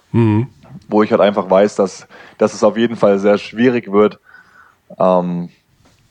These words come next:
Speaker 2: ja, mich zu verbessern einfach. Und
Speaker 1: Ja.
Speaker 2: ich glaub, das ist für, für junge deutsche, äh, Spieler auf jeden Fall sehr, sehr wichtig, dass man,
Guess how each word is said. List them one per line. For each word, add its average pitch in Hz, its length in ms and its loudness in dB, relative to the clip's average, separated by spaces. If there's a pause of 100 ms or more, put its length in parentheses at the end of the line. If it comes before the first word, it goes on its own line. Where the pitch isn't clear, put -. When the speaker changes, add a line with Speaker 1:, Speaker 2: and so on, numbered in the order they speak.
(680)
Speaker 2:
ja, 104 180 2
mich 110 180 -4
zu - 120 -12
verbessern 101 440 2
einfach. 87 320 -6
Und 90 100 -2
Speaker 1:
Ja. 90 60 0
Speaker 2:
ich 85 100 -8
glaub, 101 200 2
das - 160 -2
ist 101 160 -4
für, 101 380 0
für - 120 -4
junge 101 260 2
deutsche, 92 760 4
äh, 90 40 0
Spieler 104 300 0
auf 95 120 -2
jeden 104 180 -2
Fall 101 160 2
sehr, 95 140 0
sehr 90 160 0
wichtig, 104 320 -8
dass - 180 -4
man, 92 200 0